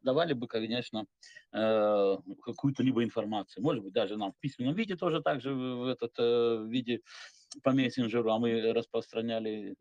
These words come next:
или, э, э, делали бы ещё одно включение. Может быть, даже, э, сделать какой-то такой обзор, там, пе-, перед обедом,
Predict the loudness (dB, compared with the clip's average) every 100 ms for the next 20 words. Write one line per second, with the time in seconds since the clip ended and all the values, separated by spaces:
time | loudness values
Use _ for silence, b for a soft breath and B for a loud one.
0 | -8 -4 -2 0 2 2 4 2 2 -2
1 | -18 -18 -20 -4 2 2 2 -2 -4 -4
2 | -4 -8 -12 -16 -8 -8 -8 -12 -20 _
3 | B B -2 0 0 0 0 0 -6 B
4 | B 0 0 2 2 2 0 -4 -4 -4
5 | -4 -2 -2 0 0 2 -2 -2 -6 -6
6 | -10 -6 -8 -2 -2 0 0